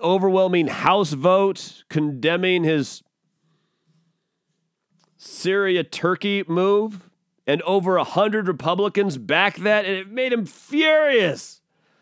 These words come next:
So then there's this White House meeting today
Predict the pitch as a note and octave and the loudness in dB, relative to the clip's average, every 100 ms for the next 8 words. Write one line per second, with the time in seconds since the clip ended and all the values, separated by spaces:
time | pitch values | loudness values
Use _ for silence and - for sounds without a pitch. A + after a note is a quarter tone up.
0 | _ _ _ D#3 G3 A#3+ G3+ F#3+ C3+ F3 | _ _ _ -2 2 2 2 0 0 2
1 | G3+ G3 F#3+ G3+ C#3 D#3 G3+ A3 G#3+ G3+ | 2 4 4 2 0 -2 0 0 0 2
2 | F#3+ G3+ G#3 G#3 G#3+ | 2 2 2 0 -2